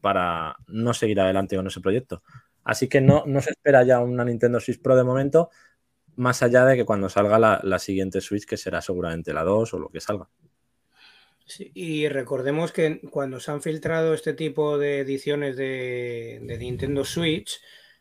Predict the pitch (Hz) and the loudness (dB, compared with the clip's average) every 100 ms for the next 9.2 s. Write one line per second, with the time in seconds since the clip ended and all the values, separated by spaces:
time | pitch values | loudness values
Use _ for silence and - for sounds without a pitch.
0 | _ _ 131 120 - 127 143 139 156 151 | _ _ -10 -6 -4 0 0 2 2 2
1 | 156 156 147 139 135 139 - 127 139 165 | 0 0 0 -4 -4 -4 -4 -4 -2 -2
2 | 151 147 139 - 143 165 160 202 - _ | -2 -4 -6 -6 0 4 4 0 -14 _
3 | _ _ _ 143 123 120 120 113 120 127 | _ _ _ -10 -8 -8 -10 -10 -8 -4
4 | 131 135 139 139 135 135 135 147 143 151 | -4 -2 -2 0 0 -2 0 0 0 0
5 | 143 139 139 131 135 131 135 143 - 127 | -2 -2 -4 -6 -6 -6 -8 -8 -8 -8
6 | 131 139 143 151 139 127 135 135 139 139 | -6 -4 -2 -2 -4 -4 -6 -2 0 -2
7 | - 139 135 131 139 135 143 135 123 131 | -4 -6 -6 -8 -8 -6 -6 -6 -6 -6
8 | 127 127 131 131 127 123 127 139 139 123 | -8 -8 -8 -8 -8 -6 -4 -4 -4 -6
9 | 131 151 | -6 -6